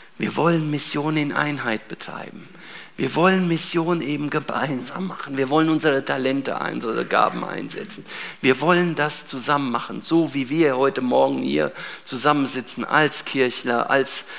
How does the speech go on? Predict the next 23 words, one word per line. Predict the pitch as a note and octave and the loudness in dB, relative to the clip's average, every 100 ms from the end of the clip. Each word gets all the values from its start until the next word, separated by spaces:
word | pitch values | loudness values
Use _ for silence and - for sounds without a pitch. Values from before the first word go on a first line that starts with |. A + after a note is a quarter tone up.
| - - | -14 -12
evangelische | B2 B2 A#2+ C#3+ B2+ B2 | -2 -2 2 0 0 -4
Kirchengemeinde, | - C3 B2 A2+ G#2 A2 G#2+ G#2 | -4 -4 -2 -6 -4 -4 -2 0
als, | C3 C3+ C3 - - - - - | 4 4 2 -4 -8 -14 -14 2
ähm, | A2+ A2+ A2+ G#2+ - - | 4 4 2 -4 -12 -12
freievangelische | - C#3+ C#3+ C3+ A#2 A#2+ A2 A2 A#2+ | 0 2 4 2 0 0 0 -2 -2
Gemeinde | G#2+ G#2 G#2 G#2 G2+ G#2 - - - | -4 -6 -6 -6 -4 -6 -6 -16 -10
oder | - C#3 B2+ | -2 4 4
auch | A#2+ A2 | 4 4
Leute, | B2 C3+ A2+ | 4 4 0
die | A#2 A2 | -2 -2
noch | - A2 | -2 -4
aus | A#2+ - | -4 -4
der | A#2 | -6
Brüdergemeinde | - B2+ A2 A2 G#2 G#2 G2+ F#2+ | -4 -2 -2 -2 -6 -6 -6 -8
da | - D#2+ | -10 -10
sind.“ | - - - - - - | -10 -12 -14 -16 -18 -14
Ja, | G2 F#2+ - - - - - - - - - - | -10 -10 -12 -18 -20 -20 -20 -20 -20 -20 -18 -4
dann | A2 A2 A2 | -4 -2 2
haben | A#2+ C3+ B2+ A#2 | 4 4 2 0
wir | A#2 | -2
da | A2+ A2+ A#2+ | 0 -2 0
einen | G#2 G#2 - | -4 -6 -6
Zentner, | - G#2 G#2 - A2 | -4 -4 -8 -10 -12